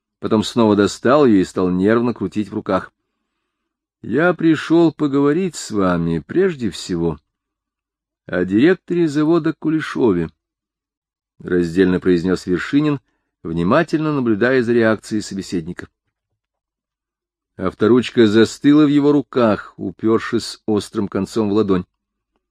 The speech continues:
На ней сразу обозначилась жирная полоса фиолетовой пасты.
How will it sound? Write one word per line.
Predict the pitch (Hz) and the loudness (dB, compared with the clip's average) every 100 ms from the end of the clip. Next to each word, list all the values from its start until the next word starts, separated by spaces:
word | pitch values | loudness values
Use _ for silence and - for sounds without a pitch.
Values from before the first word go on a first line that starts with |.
| _ _ _ _ - | _ _ _ _ -12
На | 87 | -4
ней | 92 95 | 0 0
сразу | - 101 117 117 | 0 2 2 4
обозначилась | 113 107 98 113 - 107 92 | 4 2 2 0 0 -2 0
жирная | 92 110 110 107 | 2 0 2 0
полоса | 104 95 - 104 | 0 -2 -2 -2
фиолетовой | 101 92 98 101 95 | 0 0 0 0 -2
пасты. | 101 92 - - | 0 -2 -4 -20